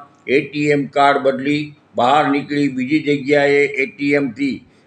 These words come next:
તેમના ખાતામાંથી દસ હજાર તથા પંદર હજાર રૂપિયા રોકડા તથા નવ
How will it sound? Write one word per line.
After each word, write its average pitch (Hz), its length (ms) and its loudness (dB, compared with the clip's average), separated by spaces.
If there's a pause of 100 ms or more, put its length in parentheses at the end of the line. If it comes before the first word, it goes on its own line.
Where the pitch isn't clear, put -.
તેમના 147 400 2
ખાતામાંથી 139 800 0 (320)
દસ 127 260 4
હજાર 143 300 4
તથા 135 360 0
પંદર 135 520 0
હજાર 135 240 2
રૂપિયા 135 380 2
રોકડા 135 580 0 (320)
તથા 135 440 0 (260)
નવ 139 340 2